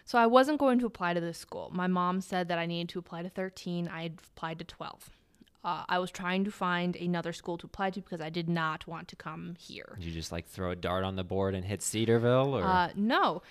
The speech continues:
Speaker 1: There was a young man who I, uh, really liked,
Speaker 2: Oh. Oh, I
Speaker 1: and he
Speaker 2: didn't
Speaker 1: was
Speaker 2: know that.
Speaker 1: planning to go to the University of Cincinnati.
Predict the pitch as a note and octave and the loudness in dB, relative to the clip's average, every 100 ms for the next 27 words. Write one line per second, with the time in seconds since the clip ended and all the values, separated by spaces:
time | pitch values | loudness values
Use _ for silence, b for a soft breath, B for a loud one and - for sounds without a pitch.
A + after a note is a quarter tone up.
0 | B B B _ A3+ C4 E4 E4 B3+ A3+ | B B B _ 4 4 4 2 2 2
1 | A#3 G#3 D#3+ D#3+ B3 - _ _ _ _ | 4 2 0 -2 -4 -4 _ _ _ _
2 | _ _ - G3 - E3+ E3+ E3+ F3 F#3 | _ _ -2 0 2 2 4 4 2 -2
3 | - _ _ _ _ - F3+ - - - | -6 _ _ _ _ -8 -6 -6 -8 -10
4 | - F2 F#2 G2 G2 G2+ F#2+ F#2 F2+ F2 | -12 -6 2 4 6 6 6 6 4 2
5 | E2+ E2 D#2 D2+ _ _ - F2 F#2 G3 | -2 -4 -10 -18 _ _ -18 -16 -8 -4
6 | G3+ G#3 G#3 G#3 F#3 G3 F#3+ F#3+ F#3+ F#3+ | 0 0 0 -2 -4 0 0 0 -2 -2
7 | F3+ F3+ F3+ G3 F3+ F3 F3 E3+ D#3+ - | 0 0 -2 -6 -4 -4 -4 -4 -6 -8
8 | A#2 F3 - D#3+ - D#3+ B2 D#2+ | -14 -14 -14 -14 -10 -10 -10 -14